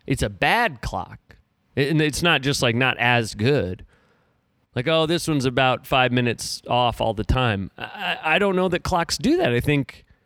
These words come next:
all clocks pretty much tell time, uh, just as accurately. Maybe not. Well, then, I don't know.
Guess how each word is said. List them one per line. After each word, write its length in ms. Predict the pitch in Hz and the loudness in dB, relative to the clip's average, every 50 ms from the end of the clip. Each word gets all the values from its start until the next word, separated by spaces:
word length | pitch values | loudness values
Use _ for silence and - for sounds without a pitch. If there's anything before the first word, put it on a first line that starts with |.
| _ _ _ _ _ _ | _ _ _ _ _ _
all 500 | - 143 160 190 196 202 196 185 - - _ _ _ _ _ _ _ _ _ _ _ - | -4 -2 0 2 2 2 0 -2 -4 -8 _ _ _ _ _ _ _ _ _ _ _ -4
clocks 720 | 151 147 160 175 175 165 - - - - - - - - _ _ _ _ _ _ _ _ _ _ _ - | -2 0 2 2 0 0 -2 -6 -12 -14 -14 -16 -20 -20 _ _ _ _ _ _ _ _ _ _ _ -8
pretty 260 | 123 127 151 185 202 | -6 -4 -2 -2 0
much 300 | 185 180 175 160 - - | 0 0 0 0 -2 -2
tell 280 | - 156 160 160 156 | 0 2 2 2 0
time, 540 | - - 131 139 143 160 180 185 175 156 - _ _ _ _ | 0 0 0 2 2 2 2 0 -2 -4 -8 _ _ _ _
uh, 40 | - 143 147 147 143 151 | -20 -20 -20 -20 -16 -10
just 300 | 147 120 143 165 - - | -4 -2 -2 -2 0 -2
as 120 | 160 127 139 | -2 0 2
accurately. 760 | 135 156 220 233 - - 123 104 78 - - - - - - _ _ _ _ _ _ _ _ _ _ _ _ _ _ _ _ _ _ _ _ _ _ _ _ _ _ _ _ _ _ _ _ _ _ _ _ _ _ - | 2 2 0 -2 -2 -4 -6 -6 -6 -8 -12 -14 -14 -14 -16 _ _ _ _ _ _ _ _ _ _ _ _ _ _ _ _ _ _ _ _ _ _ _ _ _ _ _ _ _ _ _ _ _ _ _ _ _ _ -4
Maybe 220 | 123 127 135 113 | -2 0 2 2
not. 420 | 104 104 110 113 113 107 104 101 - _ _ _ _ _ _ _ _ _ _ _ _ _ _ _ _ _ _ _ _ _ _ _ - - _ _ _ _ - | 2 2 4 2 2 2 0 -4 -6 _ _ _ _ _ _ _ _ _ _ _ _ _ _ _ _ _ _ _ _ _ _ _ -20 -20 _ _ _ _ -4
Well, 120 | 139 165 | -2 0
then, 200 | 135 151 196 202 - | 0 0 0 0 0
I 80 | 143 170 | -2 -2
don't 160 | 185 127 95 | 0 0 0
know. 300 | 95 110 147 170 160 | 0 -2 -2 -2 -4